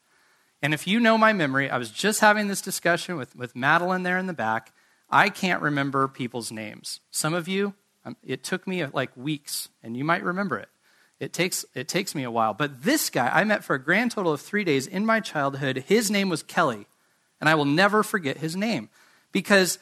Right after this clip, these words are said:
he left a massive impression on me as a kid. He was older. I think he was, like, eighteen, which we all know is extremely mature, right? He was older. He seemed confident, and he included me. He was like,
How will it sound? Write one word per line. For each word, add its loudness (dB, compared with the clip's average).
he 0
left 6
a -4
massive 2
impression -2
on 0
me -2
as -6
a -6
kid. -2
He -4
was -6
older. -2
I -12
think -2
he -2
was, -2
like, -4
eighteen, -4
which -10
we 0
all 4
know -2
is -8
extremely -6
mature, -4
right? 4
He 2
was 4
older. 4
He 2
seemed -2
confident, 2
and 2
he 2
included 0
me. 0
He 0
was -2
like, -2